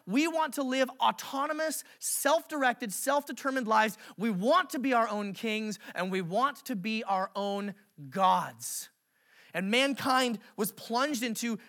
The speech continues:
destruction because ever since then, every human being who has ever been born,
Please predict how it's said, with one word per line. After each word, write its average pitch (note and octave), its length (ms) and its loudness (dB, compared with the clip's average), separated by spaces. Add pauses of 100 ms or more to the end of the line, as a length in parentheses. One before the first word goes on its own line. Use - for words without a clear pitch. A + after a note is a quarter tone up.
destruction A3 920 -2
because G#3+ 320 -2 (240)
ever A#3+ 240 2
since D4 300 -4
then, G3 120 -2
every A3 220 -2
human C4 280 -2
being B3+ 220 -2
who G3+ 80 -4
has F3 220 -6
ever A#3 260 0
been C#4 220 -2
born, G#3 360 0